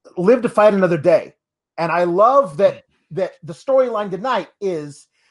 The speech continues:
"No, have some respect for me. I'm not giving up to anybody because I'm a veteran. I've been here for too long." And the story would have been, "No, I need to make my name tonight. I'm not giving up."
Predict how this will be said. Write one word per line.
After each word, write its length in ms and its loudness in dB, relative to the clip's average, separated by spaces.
"No, 140 0
have 260 0
some 140 -6
respect 400 -4
for 100 -12
me. 240 -12
I'm 200 0
not 180 2
giving 240 2
up 140 2
to 120 -4
anybody 540 -4
because 280 -2
I'm 160 2
a 40 2
veteran. 360 0
I've 120 -2
been 140 0
here 120 -8
for 100 -16
too 200 -10
long." 440 -2
And 160 0
the 60 -4
story 300 -2
would 220 -4
have 140 -4
been, 360 -6
"No, 420 2
I 140 0
need 300 -4
to 80 2
make 360 -2
my 240 -2
name 440 -4
tonight. 440 -8
I'm 220 -2
not 300 -4
giving 260 -2
up." 320 -4